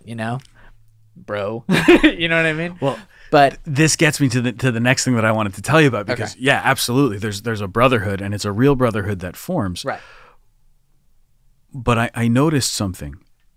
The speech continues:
Speaker 2: First, it was just the joy of being with these guys and being able to spend these days with them. And the, the stories, it was like we picked up right where we left
Speaker 1: How
Speaker 2: off.
Speaker 1: many days were you there?
Speaker 2: Just two.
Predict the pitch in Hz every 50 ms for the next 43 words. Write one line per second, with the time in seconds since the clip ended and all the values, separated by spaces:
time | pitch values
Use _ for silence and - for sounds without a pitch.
0 | _ _ _ - - - - - - - - _ - - 160 170 165 - - 151
1 | 131 110 120 107 101 135 135 - - 113 98 92 110 107 110 110 104 90 87 -
2 | 95 95 98 101 98 101 101 - _ _ - - - 95 98 - - 110 104 95
3 | 95 113 107 107 107 110 107 - - 98 92 98 95 92 95 95 87 87 87 -
4 | - - 98 95 95 95 90 - - 101 90 82 - 90 90 92 85 95 95 -
5 | 110 107 110 113 _ _ - - - - _ - - 110 107 107 104 101 104 -
6 | - 82 - 190 147 87 95 - - - 123 120 117 113 95 95 117 143 165 165
7 | 147 131 110 - - 113 - - 107 98 - 101 104 98 101 98 90 92 87 87
8 | 87 - - 139 147 151 156 156 151 143 127 120 131 127 117 113 107 - - -
9 | - - _ _ - 156 - - - 101 73 -